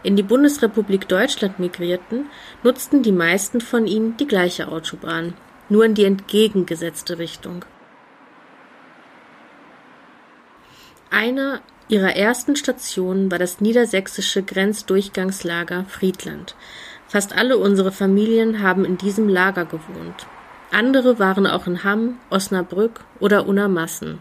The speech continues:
Als ich hier ankam, haben manche Eltern von uns ähnliche diskriminierende Erfahrungen auf dem Arbeitsmarkt gesammelt wie in Polen.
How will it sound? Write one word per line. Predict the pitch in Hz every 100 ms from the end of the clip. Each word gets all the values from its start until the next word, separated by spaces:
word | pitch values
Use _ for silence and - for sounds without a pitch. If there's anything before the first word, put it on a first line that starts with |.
| - _ _ _ _ _ _ _ -
Als | 190 196
ich | 190
hier | 190 -
ankam, | 233 320 - 180 170 254 311 - - - -
haben | 196 202 196
manche | 226 294 247
Eltern | - 226 240 233
von | 233 214
uns | 190 202 202 -
ähnliche | 220 247 254 247 -
diskriminierende | 196 202 - 208 202 202 240 233 214
Erfahrungen | 170 180 - 190 202 208
auf | 180 185
dem | 185 175
Arbeitsmarkt | 180 214 208 - 190 190 -
gesammelt | 185 175 170 175 175 - -
wie | 190
in | 220 240
Polen. | - 165 160